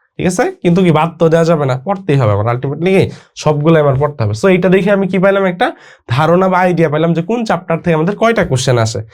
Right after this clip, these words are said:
বা যে মৌলের পর্যাবৃত্ত যখন তুমি পড়বা তখন তোমার আইডিয়া থাকবে কি এই চ্যাপ্টার থেকে কোশ্চেন আসলে কয়টা? তিনটা বা চারটা কোশ্চেন আসতে পারে। পুরা চ্যাপ্টার যখন আমি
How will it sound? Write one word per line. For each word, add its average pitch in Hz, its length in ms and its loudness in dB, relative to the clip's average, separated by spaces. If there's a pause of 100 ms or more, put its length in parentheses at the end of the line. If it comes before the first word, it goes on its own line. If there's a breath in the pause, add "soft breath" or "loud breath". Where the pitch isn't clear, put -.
(220 loud breath)
বা 131 80 0 (140)
যে 156 80 4 (140)
মৌলের 170 280 4
পর্যাবৃত্ত 185 420 2
যখন 175 180 4
তুমি 180 180 2
পড়বা 214 220 2 (100)
তখন 202 200 0
তোমার 185 180 0
আইডিয়া 190 220 0
থাকবে 156 240 0
কি 127 80 0 (380 loud breath)
এই 160 120 4
চ্যাপ্টার 175 280 0
থেকে 202 200 2
কোশ্চেন 190 260 2
আসলে 190 200 -2
কয়টা? 196 260 0
তিনটা 262 260 0
বা 170 120 2
চারটা 170 220 -2
কোশ্চেন 131 240 0
আসতে 110 200 -4
পারে। 104 100 0 (100)
পুরা 180 220 4
চ্যাপ্টার 175 300 -2
যখন 185 200 2
আমি 185 100 0